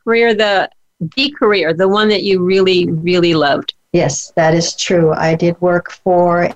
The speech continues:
Speaker 2: a bank division, uh, for about eleven, uh, ten years, and then I decided I wanted to switch careers, something that would always been in my heart to do.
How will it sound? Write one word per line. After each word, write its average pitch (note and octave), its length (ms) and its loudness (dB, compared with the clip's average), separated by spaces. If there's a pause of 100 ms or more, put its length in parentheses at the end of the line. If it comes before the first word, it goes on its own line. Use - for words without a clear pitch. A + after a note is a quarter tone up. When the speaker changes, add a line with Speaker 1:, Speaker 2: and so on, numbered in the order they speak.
(160)
Speaker 2:
a F3 80 0
bank F3 320 -2
division, G3 580 0 (380)
uh, D#3+ 520 0 (100)
for E3+ 140 -2
about E3 220 -2
eleven, F3 460 0
uh, C#3 240 0
ten G#3 320 0
years, F#3 480 2 (100)
and E3+ 220 2
then F3 300 2
I D#3+ 100 0
decided E3+ 680 0
I D#3 120 -2
wanted D#3 320 -2
to D#3 80 -4
switch - 400 -4
careers, E3 680 -2 (260)
something A3 340 0
that F3+ 160 0
would F3 100 0
always F3 300 0
been F3 220 0
in E3+ 120 2
my D#3 320 -2 (100)
heart F#3+ 260 -2
to - 120 -6
do. D#3 500 2